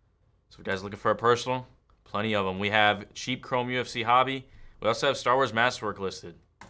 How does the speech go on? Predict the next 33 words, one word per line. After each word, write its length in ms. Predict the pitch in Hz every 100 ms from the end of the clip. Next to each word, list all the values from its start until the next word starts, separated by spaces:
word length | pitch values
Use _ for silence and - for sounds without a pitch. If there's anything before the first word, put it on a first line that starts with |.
| _ _ _ _ - _
Have 160 | 95
a 80 | 92
full 240 | - 120
case 240 | 117 117 113
of 60 |
that 180 | 110 101
listed, 260 | 110 - 98
Rich 480 | 110 104 - - - -
let 200 | - 101
me 80 | 101
know 140 | 101
this 180 | 95 -
morning. 360 | 120 123 123 120 - _ _ _ _
So 100 | -
if 60 | 90
you 60 | 95
guys 260 | 98 98
are 140 | 98 98
looking 200 | 98 101
for 140 | 104
some 160 | - 98
Masterwork, 480 | 107 107 104 104
we 100 | 101
got 280 | 98 92 92
it. 100 | 87 _ - - _ _ _ _ _ _ _ _ _ _ _ _ _ _ _ _ _ _ - -
Let's 120 | -
go 100 | 113
ahead 120 | 110
and 60 | 113
get 80 | 107
started. 360 | 107 107 104 - _ _ _ _ _ _ - - -
Look, 140 | - 90
James. 680 | 110 113 110 - - -